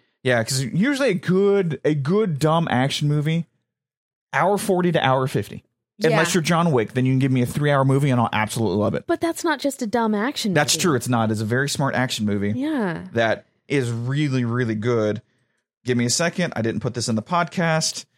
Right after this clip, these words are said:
Speaker 2: What?
Speaker 1: They actually, uh, John Wick three, Parabellum.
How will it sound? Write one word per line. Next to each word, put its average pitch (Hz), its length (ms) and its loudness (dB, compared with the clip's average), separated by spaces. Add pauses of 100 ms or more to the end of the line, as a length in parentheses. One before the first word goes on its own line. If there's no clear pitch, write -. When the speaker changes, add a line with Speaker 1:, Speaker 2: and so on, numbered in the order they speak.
(140)
Speaker 2:
What? 202 420 -2
Speaker 1:
They 135 140 0
actually, 139 580 0
uh, 113 420 2 (240)
John 147 320 0
Wick 139 160 0
three, 139 380 -2
Parabellum. 120 600 0